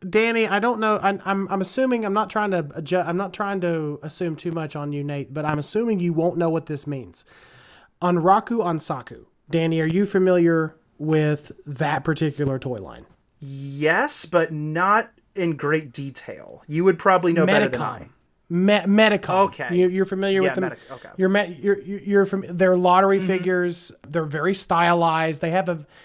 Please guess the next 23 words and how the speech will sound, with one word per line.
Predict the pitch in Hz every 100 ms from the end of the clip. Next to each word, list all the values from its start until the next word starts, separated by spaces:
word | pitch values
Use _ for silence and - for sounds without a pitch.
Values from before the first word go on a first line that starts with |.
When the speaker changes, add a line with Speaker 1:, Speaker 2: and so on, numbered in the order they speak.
| - _ -
Speaker 1:
they | 175
have, | 214 262 208 - - -
<sighs> | - -
I | -
don't | 214 311
wanna | 277
say | 240 180 143
chibi-esque. | - - 196 226 240 233 202 226 233 - - _ _ _ _ _ _ _ -
They're | 196
not | 262
very | 226 196
chibi-esque | - - 190 202 190 196
Speaker 2:
But |
they're | 202 175 156 _
maybe | 185 190
Speaker 1:
in | 185
Speaker 2:
su-, |
Speaker 1:
their | 180 175
Speaker 2:
super | 175 170 302
defor-, | 320 - -
not | 196 202
super | 185 143
deformed. | 120 - 120 98 117